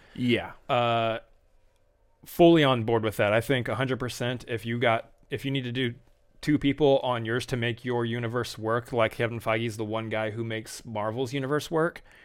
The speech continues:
Speaker 2: I think you go with that. I think if those two can work together, they can work well together, and they know how to, how they're going to split the, the, you know, jobs and what they need to get done.
Speaker 1: Mm-hmm.
Speaker 2: You know, again, like, James Gunn being the creative and Peter Safran being the business.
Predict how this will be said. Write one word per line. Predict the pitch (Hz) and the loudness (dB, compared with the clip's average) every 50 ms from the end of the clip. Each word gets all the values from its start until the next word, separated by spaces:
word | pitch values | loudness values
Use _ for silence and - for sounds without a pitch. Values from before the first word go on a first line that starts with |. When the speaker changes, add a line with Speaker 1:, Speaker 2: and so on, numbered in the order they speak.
| - - - _ | -20 -20 -6 _
Speaker 2:
I | - 135 127 | 2 2 2
think | - 139 131 - | 2 -2 -4 -2
you | 117 117 | -2 -4
go | 107 101 110 104 | -2 0 0 0
with | 98 95 90 - | -2 -4 -8 -10
that. | - 92 90 87 - _ _ _ _ _ - - - | -10 -10 -10 -12 -14 _ _ _ _ _ -20 -8 -4
I | - 113 | -4 -2
think | 120 147 123 | -2 -2 -4
if | 117 110 | -4 -4
those | 131 131 127 - | -2 -4 -2 -2
two | 156 139 | -2 -4
can | - 131 117 104 | -2 -4 -4 -4
work | 104 117 131 - | -4 -4 -4 -4
together, | - 151 139 151 151 147 165 165 151 | -4 -2 0 0 0 2 0 0 -2
they | 117 113 | -2 -4
can | - - 113 | -6 -6 -6
work | 110 107 101 - | -6 -6 -6 -6
well | 110 104 104 110 120 | -4 -2 -2 -2 -2
together, | 139 135 139 139 143 139 151 165 156 - - - - _ _ | -2 -4 -2 -2 -2 -2 -2 -4 -4 -6 -12 -20 -20 _ _
and | - 120 120 120 | -8 -8 -6 -4
they | 120 120 | -4 -4
know | 120 120 120 113 | -2 -2 -2 -2
how | 104 120 117 | 0 -2 -2
to, | 113 113 113 113 - | 0 -2 -4 -6 -6
how | - - 127 117 | -2 0 0 0
they're | 113 110 110 113 113 | 0 0 -2 -4 -2
going | 113 117 113 113 110 | -2 -2 -4 -4 -6
to | - 123 117 104 | -4 -4 -4 -4
split | - - - - - 135 120 120 117 - 120 117 113 | -4 -6 -10 -8 -6 -4 -2 -2 -2 -4 -8 -8 -4
the, | 120 113 110 107 104 104 101 98 - _ _ _ _ _ - | -4 -2 -2 -2 -4 -4 -6 -10 -12 _ _ _ _ _ -12
the, | 147 - 120 113 107 104 107 107 - _ _ - _ _ _ _ _ | -8 -6 -4 -4 -4 -6 -8 -10 -14 _ _ -20 _ _ _ _ _
you | - 117 | -10 -10
know, | 110 104 104 | -8 -8 -8
jobs | 101 107 110 123 117 110 110 113 117 117 113 | -8 -4 -2 2 2 4 4 4 2 0 -4
and | 110 107 | -6 -4
what | 107 110 107 | -4 -4 -4
they | 113 113 | -4 -4
need | 113 117 117 107 | -4 -4 -6 -6
to | - 120 | -6 -6
get | 107 107 110 113 107 | -6 -6 -6 -8 -8
done. | 107 98 98 104 117 120 120 - - | -8 -8 -6 -8 -8 -10 -14 -12 -8
Speaker 1:
Mm-hmm. | - 131 127 127 127 127 120 - - | -6 -4 -2 -2 -2 -2 -4 -6 -8
Speaker 2:
You | 143 120 | -8 -6
know, | 104 104 - - - | -6 -8 -8 -10 -10
again, | 127 113 113 107 | -8 -8 -6 -8
like, | 101 104 107 | -8 -8 -10
James | 98 110 110 110 107 104 | -10 -10 -10 -10 -10 -10
Gunn | 104 117 107 104 107 | -8 -8 -8 -6 -6
being | 110 107 104 101 | -6 -6 -6 -6
the | 104 | -8
creative | - - 117 110 101 101 104 104 101 | -6 -4 -4 -2 -2 -2 -4 -4 -4
and | 107 95 | -6 -6
Peter | - 117 107 | -4 -4 -4
Safran | - - 104 101 - 110 104 | -4 -4 -6 -6 -6 -8 -8
being | 107 107 101 | -6 -6 -6
the | 101 101 | -6 -6
business. | 101 98 104 117 127 120 - | -6 -6 -6 -6 -8 -10 -12